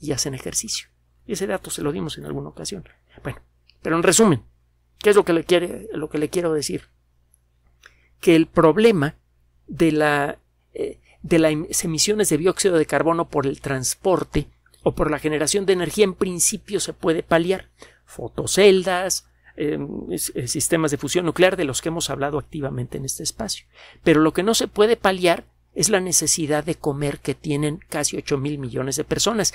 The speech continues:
y una fracción muy sustancial de esas ocho mil millones de personas vive del mar, y la población sigue creciendo. Así que, ¿qué cree que va a pasar con este rubro? Que va a seguir aumentando,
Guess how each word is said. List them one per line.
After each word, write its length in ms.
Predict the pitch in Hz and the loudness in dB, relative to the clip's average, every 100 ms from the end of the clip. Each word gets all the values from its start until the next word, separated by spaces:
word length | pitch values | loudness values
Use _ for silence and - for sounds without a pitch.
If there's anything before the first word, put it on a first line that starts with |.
| - - - | -8 -16 0
y 100 | 160 | 2
una 160 | 247 | 4
fracción 480 | 226 170 - 208 180 | 2 0 2 0 0
muy 300 | 151 196 262 | 0 0 0
sustancial 800 | - 202 - 170 151 139 202 175 | -2 -4 -4 -2 0 0 0 -2
de 80 | 156 | -2
esas 220 | 175 151 | -2 -6
ocho 200 | 127 147 | -6 -8
mil 160 | 147 165 | -6 -6
millones 340 | 143 147 165 | -2 -4 -2
de 80 | 143 | -8
personas 460 | - - 147 156 135 | -6 -6 -6 -8 -10
vive 300 | 139 147 139 | -6 -4 0
del 300 | 151 156 156 | 0 0 2
mar, 300 | 202 214 - _ _ _ - - - | 2 2 -2 _ _ _ -20 -18 -2
y 60 | |
la 160 | 147 - | 0 2
población 440 | 156 143 - 180 | 2 0 -2 -4
sigue 400 | 165 - 151 160 | -4 -6 -4 -6
creciendo. 680 | - 160 143 185 170 180 151 - - 165 | -2 -2 0 0 0 -2 -8 -10 -10 -2
Así 180 | 156 | -2
que, 160 | - 170 | -2 -8
¿qué 160 | 175 170 | -6 -6
cree 240 | 180 170 | -4 -4
que 140 | - | -2
va 80 | 143 | -2
a 80 | 156 | -2
pasar 340 | 139 - 147 | -4 -4 -4
con 180 | - 131 | -6 -4
este 240 | 139 - 147 | -4 -2 -2
rubro? 380 | 180 220 170 | 0 -2 -2
Que 160 | - 117 | -2 -6
va 120 | 110 | -6
a 60 | 127 | -4
seguir 340 | - 123 123 | -4 -4 -6
aumentando, 640 | 127 139 139 - 262 302 | -6 -6 -8 -4 -4 -6